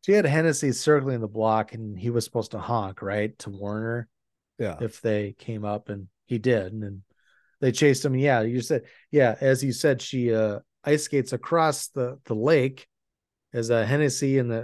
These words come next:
Speaker 1: the, the car chase comes along, and she's, it's a pretty cool scene. You know, she's skating, she's shooting at the cars.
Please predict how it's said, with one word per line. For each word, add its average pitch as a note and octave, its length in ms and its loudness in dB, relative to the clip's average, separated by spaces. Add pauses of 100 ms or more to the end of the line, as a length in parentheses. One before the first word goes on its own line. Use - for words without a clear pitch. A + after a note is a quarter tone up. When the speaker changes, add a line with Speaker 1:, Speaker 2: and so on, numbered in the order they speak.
(100)
Speaker 1:
the, B2+ 220 -12
the B2+ 80 -2
car C#3 240 0
chase C3 340 2
comes C3 300 -4
along, B2+ 540 0
and G#2+ 100 -4
she's, C3 340 -2 (340)
it's C3 160 0
a C#3+ 60 2
pretty A#3+ 240 4
cool F#3+ 200 6
scene. E3+ 420 2
You C3+ 80 0
know, C#3 100 4
she's C3+ 280 -4
skating, D#3+ 400 4
she's C3 200 -6
shooting D#3+ 360 -4
at D3+ 100 -6
the D3 100 -6
cars. C#3 800 2